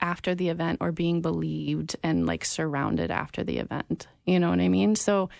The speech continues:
it's a failure of relationship. We are relational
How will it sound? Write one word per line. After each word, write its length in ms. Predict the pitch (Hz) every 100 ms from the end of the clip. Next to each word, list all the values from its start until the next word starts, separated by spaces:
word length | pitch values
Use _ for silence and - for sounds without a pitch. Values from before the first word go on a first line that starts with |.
| - _ _ _ _
it's 160 | 214 190
a 60 |
failure 500 | 196 - 214 214 190
of 180 | 190 175
relationship. 880 | 165 165 190 - 180 - - - -
We 220 | 180 226 330
are 140 | 254
relational 1120 | 175 165 160 156 156 214 - 233 220 226 226